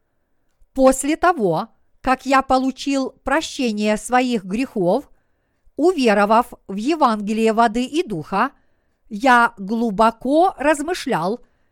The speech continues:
над следующим вопросом. Господь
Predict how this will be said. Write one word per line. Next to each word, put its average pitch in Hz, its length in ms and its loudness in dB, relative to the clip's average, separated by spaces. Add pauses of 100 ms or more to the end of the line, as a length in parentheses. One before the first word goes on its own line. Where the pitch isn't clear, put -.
(120)
над 247 400 0
следующим 269 760 -2
вопросом. 170 680 -2 (800)
Господь 240 760 0